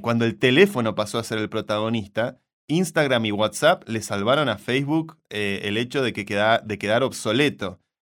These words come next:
Y ahora que el teléfono ya se está volviendo medio un commodity,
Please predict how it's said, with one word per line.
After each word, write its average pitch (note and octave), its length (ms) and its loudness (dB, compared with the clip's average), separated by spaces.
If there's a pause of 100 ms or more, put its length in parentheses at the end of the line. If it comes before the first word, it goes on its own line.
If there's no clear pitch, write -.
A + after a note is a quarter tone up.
(140)
Y - 100 -8
ahora - 180 -2
que D3+ 80 0
el C3 120 2
teléfono D3 500 4
ya C3 160 0
se C#3 100 -8
está C3 180 0
volviendo B2 420 2
medio B2+ 200 2
un A2+ 100 0
commodity, B2 800 0